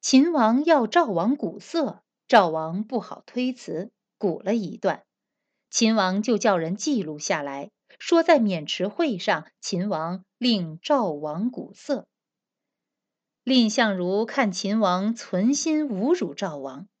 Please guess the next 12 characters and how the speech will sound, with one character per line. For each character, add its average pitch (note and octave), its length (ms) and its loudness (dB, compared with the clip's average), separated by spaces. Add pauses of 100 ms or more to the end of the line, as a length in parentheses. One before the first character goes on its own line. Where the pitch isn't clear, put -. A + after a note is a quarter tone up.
(120)
便 G3+ 180 0
向 F3+ 300 -2
前 F#3 300 -6
走 G3+ 260 -8
了 A#3+ 100 -4
几 G#3 220 -10
步， - 260 -10 (140)
说 D3+ 400 -6 (760)
：“赵 G3+ 260 10
王 F#3 280 2
听 G3+ 220 -2
说 F#3+ 440 4